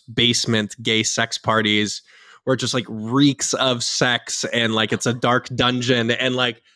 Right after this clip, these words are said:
that's also fun too. So, and that's a very different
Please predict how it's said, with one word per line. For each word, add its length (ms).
that's 320
also 360
fun 380
too. 400
So, 400
and 140
that's 100
a 60
very 340
different 400